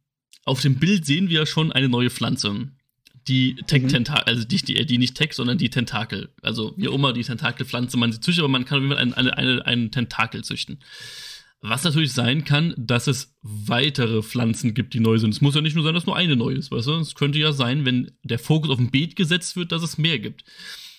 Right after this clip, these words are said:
Speaker 1: Jetzt
Speaker 2: Mhm.
Speaker 1: überleg dir mal, es würde eine Pflanze geben, die du im normalen Beet anpflanzen musst, die so gesehen eine Wasserquelle ist. Weißt du, eine Pflanze, die rein theoretisch gesehen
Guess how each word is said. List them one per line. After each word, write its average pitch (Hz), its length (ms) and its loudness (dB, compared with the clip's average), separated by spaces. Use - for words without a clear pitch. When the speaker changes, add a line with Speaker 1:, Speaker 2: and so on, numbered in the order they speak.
Speaker 1:
Jetzt - 160 -2
Speaker 2:
Mhm. 147 60 2
Speaker 1:
überleg 135 240 2
dir 208 80 2
mal, 190 340 4
es 139 160 -6
würde 190 140 4
eine 202 100 6
Pflanze 165 380 0
geben, 196 520 0
die 151 240 2
du 175 160 4
im 147 100 4
normalen 139 540 4
Beet 143 260 2
anpflanzen 151 580 0
musst, - 460 -2
die 135 220 4
so 156 160 4
gesehen 156 460 2
eine 127 180 2
Wasserquelle 135 540 0
ist. - 380 -10
Weißt 123 220 0
du, 175 40 2
eine 160 160 2
Pflanze, 165 400 0
die 139 240 2
rein 123 480 0
theoretisch 147 580 2
gesehen 190 480 4